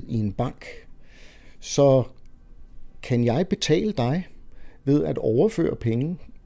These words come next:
fra min konto til din. Og det vil du opfatte som, at du er blevet betalt med penge. Så altså en meget vigtig del af penge i samfundet er de indskud, vi har i pengeinstitutter.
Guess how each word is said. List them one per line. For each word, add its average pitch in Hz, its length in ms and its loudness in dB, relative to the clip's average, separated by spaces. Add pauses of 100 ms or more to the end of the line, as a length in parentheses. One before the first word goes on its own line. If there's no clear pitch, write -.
fra - 160 -4
min 170 220 0
konto 131 400 -2 (180)
til 127 120 -6 (100)
din. 151 220 -4 (520)
Og 120 120 -2
det 190 100 2
vil 220 80 2
du - 180 0
opfatte 147 560 4 (280)
som, 135 380 0
at 135 160 -2
du 139 100 2
er 117 40 -2
blevet 113 280 0
betalt - 520 -6 (160)
med - 100 -2
penge. 110 400 -2 (640)
Så 123 220 0
altså 117 380 2 (380)
en 117 160 0
meget 117 460 4
vigtig 127 300 0
del - 260 -4 (180)
af 120 100 0
penge 120 400 0 (380)
i - 60 -6
samfundet 113 640 0
er 107 240 0 (260)
de 127 140 -4
indskud, 135 480 0 (100)
vi 117 120 -2
har 110 280 -2 (220)
i 120 200 -4 (280)
pengeinstitutter. 175 640 0